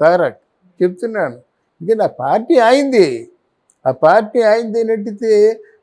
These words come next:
నువ్వు ఓ-, ఒకసారి ఆయన తేలిపోయినాడు. ఏం తేలిపోయినాడు? ఎన్టీఆర్ హెల్త్ యూనివర్సిటీ అని ఇరవై ఆరు సంవత్సరాల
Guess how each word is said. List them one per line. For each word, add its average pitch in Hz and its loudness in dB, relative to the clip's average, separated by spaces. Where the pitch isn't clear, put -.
నువ్వు 208 -4
ఓ-, 175 -6
ఒకసారి 208 -2
ఆయన 180 -6
తేలిపోయినాడు. 185 0
ఏం 185 4
తేలిపోయినాడు? 175 -4
ఎన్టీఆర్ 180 0
హెల్త్ 165 -2
యూనివర్సిటీ 151 -6
అని 160 -4
ఇరవై 180 6
ఆరు 170 8
సంవత్సరాల 185 -2